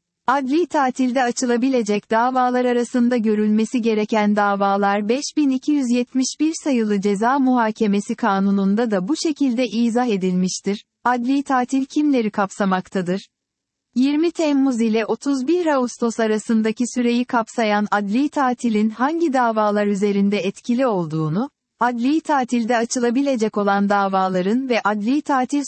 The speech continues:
süreci içerisinde görülebilecek olan davalardan kısaca bahsetmeye çalıştık.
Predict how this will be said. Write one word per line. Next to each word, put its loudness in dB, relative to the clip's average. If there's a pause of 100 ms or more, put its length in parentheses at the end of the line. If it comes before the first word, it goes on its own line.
süreci 0
içerisinde 0
görülebilecek 0
olan 2
davalardan 0
kısaca -2
bahsetmeye 0
çalıştık. -4